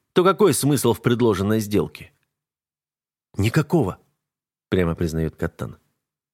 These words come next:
Снова не юлит и не требует, но, несомненно, рассчитывает на мою ответную благодарность.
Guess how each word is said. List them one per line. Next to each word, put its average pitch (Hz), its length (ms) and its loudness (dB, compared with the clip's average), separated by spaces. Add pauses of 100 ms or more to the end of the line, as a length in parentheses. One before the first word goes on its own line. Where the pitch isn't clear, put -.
(200)
Снова 92 300 0
не 90 160 0
юлит 107 280 0
и 95 60 -2
не 95 100 0
требует, 98 540 0
но, 104 140 0
несомненно, 104 680 0
рассчитывает 95 600 -2
на 104 80 -2
мою 98 260 0
ответную 90 580 -4
благодарность. 85 800 -6